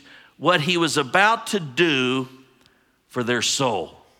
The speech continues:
Now, I want you to think about that statement, "Having loved his own who were in the world." Having loved his own who were in the world. Jesus Christ's love for you existed long before he came to this earth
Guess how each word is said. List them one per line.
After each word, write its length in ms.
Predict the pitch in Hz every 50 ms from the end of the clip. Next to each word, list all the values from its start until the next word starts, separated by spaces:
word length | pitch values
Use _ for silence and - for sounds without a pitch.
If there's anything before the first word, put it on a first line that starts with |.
| _ _ _ _ _ _ _ _ _ _ _ _ _ _ _ _ _ _ _ _ _ _ _ _
Now, 120 | 123 139
I 40 | 185
want 200 | 226 220 214 180
you 100 | 180 185 180
to 100 | 160 147
think 260 | - 185 170 147 123
about 320 | 139 120 127 123 127 -
that 180 | - 127 117 -
statement, 520 | - - - 156 143 120 101 120 107 98
"Having 400 | - 190 190 180 170 170 165 156
loved 520 | 151 147 160 180 202 233 247 240 202 - -
his 360 | 214 208 202 190 165 135 -
own 500 | 160 156 147 123 113 101 92 101 117 107 - _ _ _ _ _ _ _ _ _ _ _ _
who 180 | - - 165 160
were 180 | 147 151 147 139 147
in 260 | 170 175 175 180 170
the 120 | 151 151
world." 280 | 143 143 151 135 123 107
Having 320 | 139 190 202 190 190 175
loved 300 | 165 208 240 254 254 226
his 180 | 247 247 220 160
own 220 | 170 175 175 175
who 120 | 156 170 160
were 280 | 139 135 139 139 131 -
in 440 | 175 196 196 190 190 196 190 180 180 - - - _ _ - _ _ _ _ _ _ _ _ _ _
the 100 | - 151
world. 280 | 139 147 143 131 120 113
Jesus 400 | 110 208 226 240 226 233 208 -
Christ's 540 | - - 214 196 185 185 180 - - - 151
love 300 | 165 170 170 170 156 -
for 180 | - - 143
you 300 | 127 120 131 135 131 135
existed 880 | 139 135 135 123 110 104 120 165 202 190 - - - - 139 143 139 131
long 600 | 127 131 147 175 190 190 196 208 208 208 202 180
before 440 | 170 185 170 - - 156 160 156 151
he 140 | 139 143 131
came 280 | - - 165 160 160 139
to 100 | 156 156
this 260 | 139 143 143 127 - -
earth 300 | 139 127 123 123 120